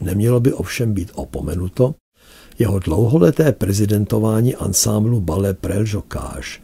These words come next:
v období od roku devatenáct set devadesát jedna až do roku dva tisíce sedm. Vždyť jeho umělecký šéf Angelin Prel Jocage, narozený sice už ve Francii, ale původem Albánec z dnešní Černé Hory,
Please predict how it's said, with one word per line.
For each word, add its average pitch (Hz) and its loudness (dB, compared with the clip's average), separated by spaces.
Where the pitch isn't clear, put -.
v - -20
období 95 -4
od - -6
roku 80 -4
devatenáct 80 -6
set 78 -8
devadesát - -8
jedna 107 -2
až - -6
do - -6
roku 82 -4
dva 92 -6
tisíce - -8
sedm. 76 -10
Vždyť 90 2
jeho 98 4
umělecký 104 2
šéf 104 -2
Angelin 95 0
Prel 80 -4
Jocage, 92 -4
narozený 90 0
sice - -2
už - -4
ve 80 -4
Francii, 98 -2
ale 85 -4
původem 95 0
Albánec 87 0
z 90 -8
dnešní 80 -6
Černé 78 -6
Hory, 87 -2